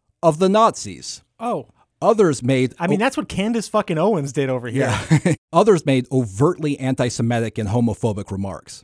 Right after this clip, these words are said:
Speaker 1: It was later revealed that the party expelled five whistleblowers who raised concerns about the rhetoric.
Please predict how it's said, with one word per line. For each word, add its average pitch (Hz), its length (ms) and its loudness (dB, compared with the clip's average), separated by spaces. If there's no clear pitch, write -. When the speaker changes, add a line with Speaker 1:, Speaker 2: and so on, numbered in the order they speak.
Speaker 1:
It 139 60 -4
was 135 160 0
later 180 260 4
revealed 107 460 -2
that 110 320 -8
the 113 80 -6
party 156 460 0
expelled 127 580 -2
five 139 460 0
whistleblowers 101 800 -2
who 113 160 -4
raised 127 320 -2
concerns 131 560 -2
about 92 200 -10
the 90 80 -12
rhetoric. - 480 -16